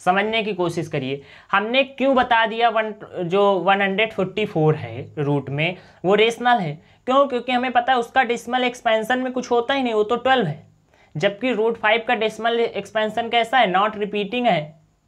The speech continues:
ठीक है, नॉट टर्मिनेटिंग है। तो मैं जानता हूँ उससे टू आप माइनस करेंगे, ये इरेशनल ही रहने वाला है। अब देखिए, जो क्वेश्चन नंबर टेन दिया गया है, देखिए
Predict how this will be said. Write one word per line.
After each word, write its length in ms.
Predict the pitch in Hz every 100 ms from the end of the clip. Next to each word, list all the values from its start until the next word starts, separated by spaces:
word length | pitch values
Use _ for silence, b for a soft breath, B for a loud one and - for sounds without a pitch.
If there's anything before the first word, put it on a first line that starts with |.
| _ _ _ _ _ -
ठीक 120 | 226
है, 80 | 240
नॉट 240 | 202 214 226
टर्मिनेटिंग 580 | 214 220 220 214 254
है। 80 | 208
तो 120 | - 208
मैं 120 | 220
जानता 300 | 220 220 262
हूँ 80 | 262
उससे 160 | 254 262
टू 220 | 262 247
आप 200 | 240 240
माइनस 320 | 233 233 247
करेंगे, 320 | 240 247 247
ये 180 | 262 254
इरेशनल 500 | 226 226 220 226 240
ही 80 | 240
रहने 300 | 233 208 185
वाला 240 | 143 117 110
है। 140 | - _ _ b b b b
अब 100 | 196
देखिए, 400 | 202 226 220 294 330
जो 120 | 320
क्वेश्चन 440 | 233 220 208 285
नंबर 260 | 294 269 285 285 -
टेन 220 | 262 302
दिया 240 | 208 180 151
गया 220 | 147 143
है, 320 | 143 185 262 - _ _ _ -
देखिए 400 | 160 185 226 233